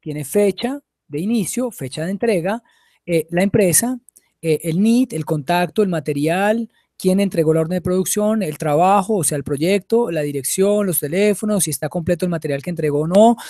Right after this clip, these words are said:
eh, el, el material que entregó, eh,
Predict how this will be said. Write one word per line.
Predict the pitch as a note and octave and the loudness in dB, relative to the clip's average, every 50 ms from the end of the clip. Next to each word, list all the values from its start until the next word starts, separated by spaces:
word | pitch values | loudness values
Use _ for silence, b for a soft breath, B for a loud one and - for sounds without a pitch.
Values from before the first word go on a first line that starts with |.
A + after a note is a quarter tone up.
| B B B B B | B B B B B
eh, | D#3+ D#3+ D#3 D3 | 6 6 6 8
el, | D#3+ E3+ E3+ E3 - | 6 4 4 4 6
el | D#3+ E3 | 6 6
material | E3+ D#3+ D3+ D#3 D#3 D3+ D3+ - | 6 6 6 4 4 4 4 4
que | G3 | 2
entregó, | F#3 D#3 E3+ D#3 D3+ F3+ G#3 A3+ A#3+ B3+ B3+ D#3 | 2 4 2 4 6 6 6 8 6 6 2 0
eh, | D#3+ E3 D#3 D3+ D3 D3 C#3+ C#3 C3+ | 0 0 2 2 2 0 -2 -4 -8